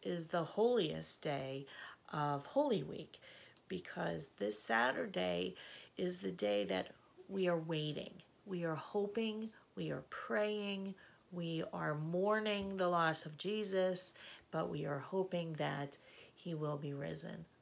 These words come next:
again from the dead. And in my household, I have a candle that's burning all day long to remind me that I am waiting and I am praying and I am hoping.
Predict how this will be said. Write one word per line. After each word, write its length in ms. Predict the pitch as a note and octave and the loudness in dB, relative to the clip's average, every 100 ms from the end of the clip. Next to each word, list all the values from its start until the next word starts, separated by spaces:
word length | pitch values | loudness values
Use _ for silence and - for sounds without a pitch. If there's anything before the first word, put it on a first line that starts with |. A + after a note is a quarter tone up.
| - | -8
again 480 | D#3+ D3+ E3 D#3+ D3+ | -6 -4 -4 -4 -6
from 200 | - D#3 | -10 -8
the 80 | D#3 | -8
dead. 200 | D#3 - F3+ - - - - _ - _ _ _ _ - _ - - - - - | -6 -8 -12 -20 -20 -20 -20 _ -20 _ _ _ _ -20 _ -16 -14 -14 -16 -2
And 340 | F#3 E3+ D#3+ D#3 | 2 4 2 0
in 160 | E3+ | 2
my 240 | F3+ C#4 B3 | 6 6 6
household, 560 | E3+ D#3 - F#3+ F#3 - | 2 0 -2 -4 -6 -2
I 160 | G3+ G#3 | 0 0
have 340 | F3+ F#3+ E3+ | 0 -2 -2
a 80 | E3 | -4
candle 720 | - B3+ C4+ A#3 - - - G3 | -6 -6 -4 -2 -2 -2 -6 -4
that's 320 | F3+ E3+ - | -4 -4 -6
burning 480 | E3+ F3 E3 E3+ - - | -4 -2 -2 -6 -8 -4
all 180 | F3+ G3 | 0 2
day 180 | G#3+ G#3 | 4 4
long 420 | F#3 E3 E3+ F3 | 4 2 0 -6
to 180 | - F3+ | -6 -2
remind 560 | E3+ E3 E3+ E3+ E3 | -2 0 2 2 2
me 140 | D#3 D3+ | -2 -4
that 260 | D3 D3 D3 - | -2 0 -2 -4
I 80 | E3 | -4
am 200 | D3+ C#3+ | -4 -4
waiting 640 | D3+ D3+ D3+ F3 G#3+ A#3+ A#3 - - - - | -4 -2 0 -2 -2 -6 -8 -16 -20 -18 -8
and 140 | F3 | -4
I 160 | E3 D#3+ | 0 0
am 200 | D#3+ D#3 | 0 -4
praying 580 | - F#3 F#3 F#3+ F3+ F#3 | -4 -2 0 -2 -4 -4
and 120 | F3 | -6
I 100 | E3+ | -4
am 180 | D#3+ D#3+ | -6 -8
hoping. 480 | - E3 - - | -8 -8 -8 -14